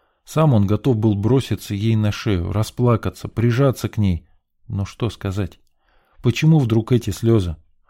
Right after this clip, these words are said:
Признаться ей, что над ним смеются и преступник, и адвокат,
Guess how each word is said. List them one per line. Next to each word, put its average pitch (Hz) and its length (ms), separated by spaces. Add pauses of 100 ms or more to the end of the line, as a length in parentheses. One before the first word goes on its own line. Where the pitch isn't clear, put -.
Признаться 113 600
ей, 95 180
что 98 220
над 104 200
ним 120 200
смеются 110 580
и 95 80
преступник, 113 720
и 104 40
адвокат, 104 640